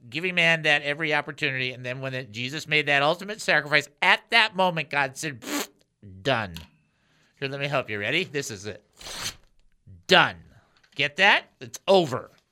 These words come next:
And from the old to the new. Does that mean there's not great stuff in the old? Oh, that's silly. Come on.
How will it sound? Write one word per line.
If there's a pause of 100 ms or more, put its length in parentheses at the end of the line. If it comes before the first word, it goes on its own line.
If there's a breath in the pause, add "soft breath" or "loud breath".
(1080)
And
from
the
old
to
the
new.
Does
that
mean
there's
not
great
stuff
in
the
old?
Oh,
that's
silly. (560)
Come
on.